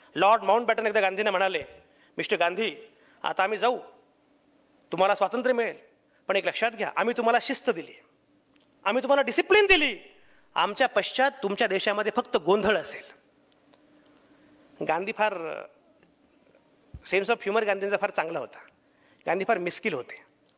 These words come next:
आपल्याकडच्या गांधीवाद्यांनी गांधींना खडूस म्हातारा करून टाकलेला आहे. गांधी फार miskil होते, फार गोड होते, फार छान हसरे होते. गांधी, गांधींना माउंटबॅटन काय म्हणाले? "आमच्या पश्चात तुमच्या देशामध्ये गोंधळ असेल, आम्ही तुम्हाला पोस्ट दिलं,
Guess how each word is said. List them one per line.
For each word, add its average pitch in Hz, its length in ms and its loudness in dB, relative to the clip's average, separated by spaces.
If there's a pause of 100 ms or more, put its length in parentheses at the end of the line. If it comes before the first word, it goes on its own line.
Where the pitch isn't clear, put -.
(400)
आपल्याकडच्या 190 480 -2
गांधीवाद्यांनी 180 720 0 (340)
गांधींना 170 380 0
खडूस 208 240 -2
म्हातारा 185 280 0
करून 180 200 -4
टाकलेला 147 340 -6
आहे. - 220 -20 (600)
गांधी 165 280 0
फार 208 100 0
miskil 185 320 -4
होते, - 300 -12 (380)
फार 220 120 2
गोड 214 360 4
होते, 202 480 -6 (200)
फार 214 140 -4 (120)
छान 226 200 2
हसरे 202 280 0
होते. 165 300 -4 (1000)
गांधी, 170 340 -2 (220)
गांधींना 165 280 0
माउंटबॅटन 185 400 0
काय 190 120 0
म्हणाले? 190 340 -4 (380)
"आमच्या 156 340 -2
पश्चात 202 440 -4
तुमच्या 165 220 -6
देशामध्ये 208 440 -2
गोंधळ 175 340 2
असेल, 247 500 2 (100)
आम्ही 190 180 0
तुम्हाला 208 220 2
पोस्ट 220 380 0
दिलं, 214 260 2